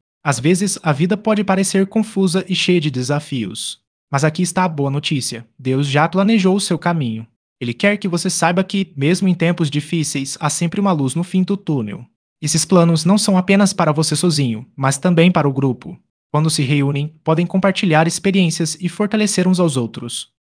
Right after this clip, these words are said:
A promessa de esperança em Romanos quinze treze. Agora,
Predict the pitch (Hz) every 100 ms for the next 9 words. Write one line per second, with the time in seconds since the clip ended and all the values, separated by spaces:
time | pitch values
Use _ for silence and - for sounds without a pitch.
0 | - 127 147 170 180 185 165 - 175 175
1 | 190 165 202 175 180 190 - 214 196 214
2 | 196 196 185 135 139 123 113